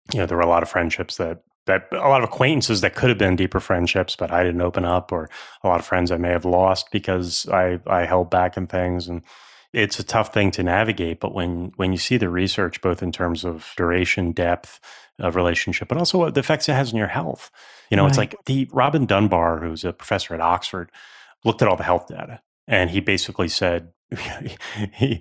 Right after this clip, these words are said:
Speaker 1: he put it in a very funny way. Basically, what he said was that one year after a heart attack, what determines whether you're alive or not? And he, he said, basically, whether or not you smoke and how good your friendships are. It's like, yeah, there's other stuff.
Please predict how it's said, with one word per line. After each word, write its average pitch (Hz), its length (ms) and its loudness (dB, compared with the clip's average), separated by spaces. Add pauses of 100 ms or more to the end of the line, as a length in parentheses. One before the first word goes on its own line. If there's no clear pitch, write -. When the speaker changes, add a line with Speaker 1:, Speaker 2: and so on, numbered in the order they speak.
(200)
Speaker 1:
he 165 100 4
put 170 140 2
it 135 40 4
in 117 60 0
a 107 60 4
very 95 220 2
funny 92 260 2
way. 95 180 2
Basically, 143 380 4
what 120 120 4
he 107 60 2
said 98 340 2
was 92 180 2
that 92 340 2 (100)
one 113 300 4
year 113 200 6
after 98 300 2
a 85 40 2
heart 87 240 2
attack, - 420 -10 (320)
what 107 220 2
determines 101 460 2
whether 92 320 4
you're 90 140 2
alive 87 360 4
or 110 80 4
not? 117 360 2 (560)
And 90 140 -2
he, 87 180 -4 (140)
he 92 160 -4
said, 87 400 0 (380)
basically, 202 680 2
whether 135 260 2
or 190 40 6
not 160 200 2
you 113 80 0
smoke 90 480 0 (240)
and - 100 -8
how 95 100 4
good 87 180 -2
your 80 80 -4
friendships - 560 -2
are. - 260 -6 (380)
It's 110 120 2
like, 104 180 4
yeah, 151 180 4
there's 170 180 2
other 202 180 4
stuff. 107 440 2